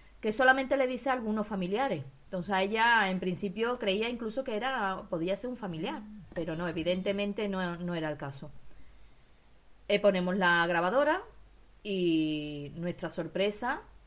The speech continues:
es que comienza a escucharse una serie de pasos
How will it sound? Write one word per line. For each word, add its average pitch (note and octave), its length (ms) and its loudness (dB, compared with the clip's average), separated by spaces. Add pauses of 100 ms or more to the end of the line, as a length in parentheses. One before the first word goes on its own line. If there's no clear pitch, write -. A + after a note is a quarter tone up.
es F3 320 0
que F#3+ 400 -2
comienza E3+ 840 -2
a D#3 60 0
escucharse D#3+ 520 -8
una D#3+ 420 -6
serie D#3 320 -8
de D#3 100 -6
pasos B3 480 -4